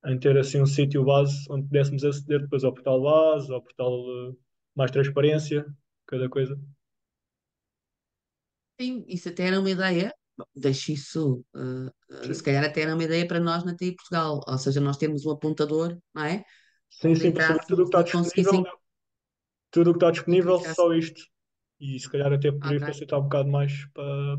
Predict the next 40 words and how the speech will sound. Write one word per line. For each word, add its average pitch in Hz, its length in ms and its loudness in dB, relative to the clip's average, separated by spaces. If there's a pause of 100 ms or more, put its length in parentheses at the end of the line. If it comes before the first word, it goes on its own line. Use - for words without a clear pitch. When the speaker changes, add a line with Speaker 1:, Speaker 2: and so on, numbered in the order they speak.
Speaker 1:
para 143 80 -4
depois 143 240 0
encontrar, 151 380 0
porque - 180 -4
é - 20 0
o 117 40 -4
portal 135 260 0
mais 135 220 -2
transparência, 156 680 -2
o 147 40 -10
portal 131 280 -4
base. 160 420 4 (600)
Depois 143 240 0
provavelmente 143 540 2 (180)
uma 139 160 -2
pessoa 143 240 -2
poderá 139 240 0
ter 143 140 0
interesse 143 420 0
no, 139 320 -6
em 139 80 -6
todos 139 180 -2
os 139 60 -8
contratos 139 380 -2
públicos, 165 420 0
e 131 100 -20
são 139 140 -8
coisas 139 260 -4
que - 120 -14
são 151 100 -4
naturalmente 143 500 0
diferentes, 143 520 -2
que - 100 -20
não, 139 340 -2
não 143 160 -4
merecem 151 320 0
estar 143 160 -2
no 143 120 -4
mesmo 143 240 -2
sítio. 160 340 -4